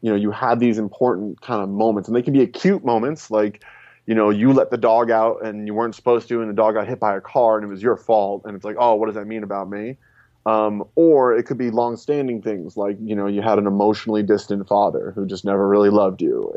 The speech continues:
and, you know, maybe there's a cer-, certain moment where you really remember looking for his love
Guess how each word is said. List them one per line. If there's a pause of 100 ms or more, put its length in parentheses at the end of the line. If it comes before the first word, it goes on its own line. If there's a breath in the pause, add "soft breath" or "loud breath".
and, (260)
you
know,
maybe
there's
a
cer-,
certain
moment
where
you
really
remember
looking
for
his
love